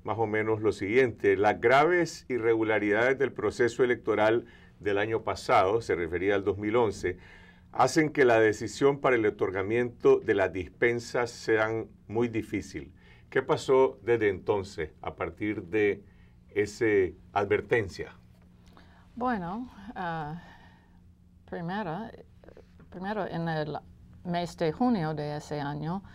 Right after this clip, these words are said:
Speaker 2: eh, la decisión de no otorgar una dispensa para la transparencia fiscal, ah, tomó el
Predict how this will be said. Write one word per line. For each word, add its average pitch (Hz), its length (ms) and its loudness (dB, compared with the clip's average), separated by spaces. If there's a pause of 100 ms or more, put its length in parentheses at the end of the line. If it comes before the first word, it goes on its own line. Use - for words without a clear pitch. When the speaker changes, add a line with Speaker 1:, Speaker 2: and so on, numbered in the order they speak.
(1300)
Speaker 2:
eh, - 220 -14
la 170 160 2
decisión 170 580 -2
de 160 140 -2
no 165 220 -2
otorgar 160 540 -2
una 160 260 -6
dispensa 156 720 -4 (420)
para 160 240 -4
la 147 240 -6
transparencia 160 880 -6
fiscal, 160 760 -2 (560)
ah, - 420 -10 (680)
tomó 165 400 -2
el 160 220 -6